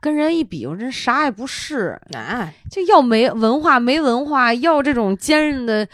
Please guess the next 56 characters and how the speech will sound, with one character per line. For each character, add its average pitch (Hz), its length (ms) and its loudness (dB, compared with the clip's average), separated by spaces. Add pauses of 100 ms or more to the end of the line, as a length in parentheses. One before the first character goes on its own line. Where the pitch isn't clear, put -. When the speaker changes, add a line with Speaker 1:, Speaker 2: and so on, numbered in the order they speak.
(340)
Speaker 1:
精 320 360 0
神 214 320 2
也 185 160 4
没 247 220 4
有。 196 500 4
有 202 320 -2
的 196 80 -2
时 208 100 -4
候 277 180 2
遇 269 140 -2
到 240 160 2
生 339 240 0
活 254 100 4
中 220 160 -4
的 214 80 -4
一 208 60 -6
点 180 140 -2
儿 139 120 -4
困 233 360 -4
难， 156 220 -2
就 185 120 -4
特 190 640 2
别 165 220 0
容 170 280 -2
易 175 220 -4 (320)
气 - 320 -8
馁， 156 300 -6
容 175 200 -6
易 185 80 -6
放 180 300 -6
弃。 185 240 -10 (160)
但 494 160 -2
是 427 100 -2
你 262 120 -2
说 349 180 -2 (320)
真 415 160 -4
的 370 80 0
跟 370 120 -2
人 349 120 -2
家 370 140 -2
一 392 100 -6
比 240 240 -10
的 156 100 -8
话， 254 320 -2
就 254 160 -14
觉 220 220 -8
得， 254 240 -6 (460)
哎 156 180 -10 (160)
呀， 151 140 -10 (280)
咱 262 220 -6
这 359 100 -2
都 339 120 -2
不 349 100 -6
叫 339 160 -2
事 349 160 -6
儿。 196 240 0